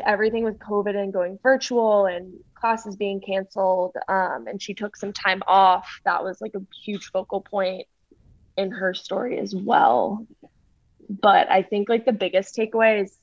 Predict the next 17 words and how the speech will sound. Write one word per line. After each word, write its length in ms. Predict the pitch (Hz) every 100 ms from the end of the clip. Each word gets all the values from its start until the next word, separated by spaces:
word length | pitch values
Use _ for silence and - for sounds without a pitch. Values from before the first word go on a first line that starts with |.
| _ _ _ _ _ _ _
from 240 | 208 202 202
covid 460 | 226 226 240 240
and 220 | 190 190
even, 320 | - 214 233 214
like, 320 | 175 175 _ _ _ _ _ 202
the 240 | 190 196 -
threads 840 | 190 190 185 180 - _ - - _ _
throughout 600 | 208 190 - - - - _ _ _ _ _ 208
our 120 | 202
different 340 | 196 202 190
guests 340 | - - 190 -
was 140 | 208
just, 220 | 208 202
like, 120 | 208 -
the 100 | -
isolation 760 | 196 - 196 - - 175 -
piece 560 | - - - 196 -